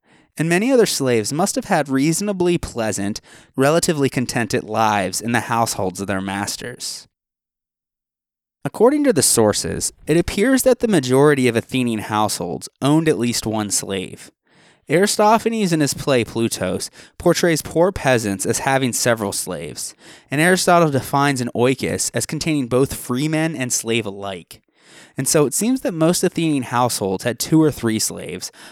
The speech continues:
while some had a half a dozen or more, and the more wealthy possessed between ten and twenty. The super wealthy, though, owned a great many more. Plato, who owned five slaves himself, describes the super wealthy as someone who owned fifty or more slaves.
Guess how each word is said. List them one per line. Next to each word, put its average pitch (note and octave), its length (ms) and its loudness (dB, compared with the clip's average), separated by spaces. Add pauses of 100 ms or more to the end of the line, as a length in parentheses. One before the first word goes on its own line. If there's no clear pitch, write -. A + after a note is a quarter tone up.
while C3+ 140 0
some G3 220 2
had F#3 100 2
a C#3 60 2
half C3 320 -2
a - 20 -2
dozen G#2+ 380 -2
or G2+ 80 -4
more, G2 480 -8 (400)
and D3 120 -6
the D#3+ 60 2
more F3 180 6
wealthy C#3+ 420 4
possessed A2 360 0
between A#2 320 -4
ten B2 220 -4
and A2+ 100 -4
twenty. G2+ 480 -8 (460)
The C3+ 100 0
super E3 480 4
wealthy, G2 400 0
though, G2 380 0
owned D#3+ 200 2
a F3+ 60 2
great B2+ 400 -2
many A#2 220 -2
more. G2 500 -6 (420)
Plato, A2+ 540 2
who C#3+ 220 0
owned D3+ 280 2
five C#3 360 2
slaves D3 320 0
himself, G#2 560 -2 (280)
describes E3 540 2
the F3+ 80 2
super D3 420 2
wealthy A2+ 460 2
as - 100 -6
someone D3+ 380 -2
who E3+ 180 0
owned B2 280 0
fifty B2 400 -2
or G2+ 80 -2
more F#2 220 -6
slaves. - 640 -10